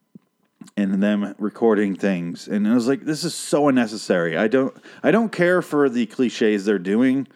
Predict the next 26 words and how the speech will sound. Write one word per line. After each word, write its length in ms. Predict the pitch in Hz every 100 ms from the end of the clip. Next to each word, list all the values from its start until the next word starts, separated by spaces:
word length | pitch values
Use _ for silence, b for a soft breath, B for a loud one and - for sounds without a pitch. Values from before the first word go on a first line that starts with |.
| B B
Like 160 | 131
I 40 | 147
said, 180 | 151
they're 120 | 131 120
avoiding 300 | 113 123 113
a 80 |
lot 160 | 107 117
of 80 | 117
cliches 420 | 127 - 113 107
as 140 | 101
far 320 | - 107 104 98
as 480 | 95 92 90 - _ b b b b b b b b b b
reveals 560 | 107 98 107 123 127 110
go. 360 | 131 127 127
They 100 | 110
didn't 220 | 104 104 101
have 260 | 107 101
the 60 | 98
guy 120 | 101
in 60 | 101
the 60 |
bathtub. 680 | 95 101 101 - 104 104 101
They 100 | 98
didn't 220 | 98 92
have 220 | 101 101
someone, 420 | - 107 101 98